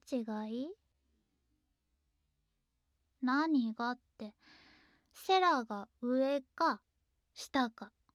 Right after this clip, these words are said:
どっちがいい？<laughs>そうだよね。ご主人はおっきいセラに一方的にされちゃうの。好きだもんな。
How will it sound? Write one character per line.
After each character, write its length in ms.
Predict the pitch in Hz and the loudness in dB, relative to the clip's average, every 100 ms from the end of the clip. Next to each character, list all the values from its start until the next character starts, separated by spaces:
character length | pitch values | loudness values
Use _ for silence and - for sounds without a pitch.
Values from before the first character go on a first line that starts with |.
| _ _ _ _ _ _ _ _ _ - | _ _ _ _ _ _ _ _ _ -10
ど 80 | 233 | -10
っ 40 | |
ち 160 | - 220 | -10 -16
が 160 | 190 | -14
い 140 | 196 226 | -12 -12
い？ 100 | 311 _ _ _ _ _ _ _ _ _ _ _ _ _ _ _ _ _ _ _ _ _ _ _ _ _ - 220 208 214 | -12 _ _ _ _ _ _ _ _ _ _ _ _ _ _ _ _ _ _ _ _ _ _ _ _ _ -18 -8 -4 -4
<laughs> 40 | - - | -4 -4
そ 80 | 233 226 | -2 -2
う 60 | |
だ 120 | 214 190 | -4 -6
よ 140 | 185 | -8
ね。 220 | 202 214 - _ _ _ - - - - - - - - _ _ | -8 -8 -10 _ _ _ -16 -14 -14 -16 -18 -20 -20 -20 _ _
ご 140 | 269 262 | 0 0
主 240 | - 349 | 0 -2
人 300 | 277 254 226 | 4 4 4
は 160 | 202 - - | -2 -8 -2
お 80 | |
っ 60 | 277 _ - | -2 _ -2
き 220 | 214 202 | 2 2
い 40 | |
セ 200 | - 277 | 0 -4
ラ 100 | 233 | -4
に 200 | 202 190 247 | -4 -6 -2
一 180 | 247 - | -2 0
方 200 | - 311 | 2 2
的 300 | - 294 285 | 2 -4 0
に 140 | 277 269 | 2 2
さ 180 | - 262 | 0 -4
れ 100 | 247 | -4
ち 160 | - | -4
ゃ 60 | 262 | -4
う 80 | 233 | -4
の。 160 | 202 | -4
好 40 | 247 _ _ _ _ _ _ _ - - - | -10 _ _ _ _ _ _ _ -20 -20 -20
き 160 | - 254 | -8 -4
だ 160 | 226 220 | 0 0
も 120 | 196 | 0
ん 240 | 202 208 | 0 2
な。 220 | 214 226 | 2 2